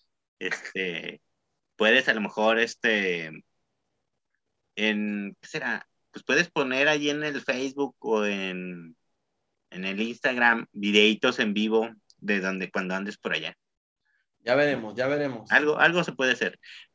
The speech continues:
Speaker 1: Ustedes por lo menos, digo, por entonces síganos en Facebook, en Instagram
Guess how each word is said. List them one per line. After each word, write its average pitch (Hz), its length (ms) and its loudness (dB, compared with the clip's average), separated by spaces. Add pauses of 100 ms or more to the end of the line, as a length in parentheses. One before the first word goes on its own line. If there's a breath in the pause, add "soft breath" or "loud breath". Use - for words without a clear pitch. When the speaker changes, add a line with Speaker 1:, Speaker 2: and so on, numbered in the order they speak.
(100)
Speaker 1:
Ustedes 165 300 6
por 147 120 6
lo 127 100 6
menos, 143 460 4
digo, 113 260 4
por 110 140 0
entonces 123 680 0
síganos 156 680 4
en 127 160 -2
Facebook, 143 440 4 (200)
en 107 160 0
Instagram 135 520 4